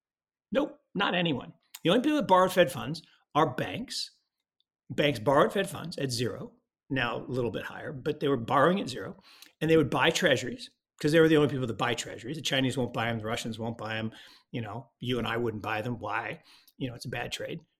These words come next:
So they buy treasuries, and they s-, they make a three percent or two and a half percent riskless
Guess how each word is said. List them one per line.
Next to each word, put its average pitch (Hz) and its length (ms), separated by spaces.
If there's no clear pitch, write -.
So 190 540
they 160 120
buy 180 160
treasuries, - 480
and 180 160
they 180 60
s-, - 420
they 165 120
make 165 260
a 165 60
three 185 280
percent 175 640
or 131 80
two - 160
and 156 80
a 135 40
half 139 240
percent 131 400
riskless 175 760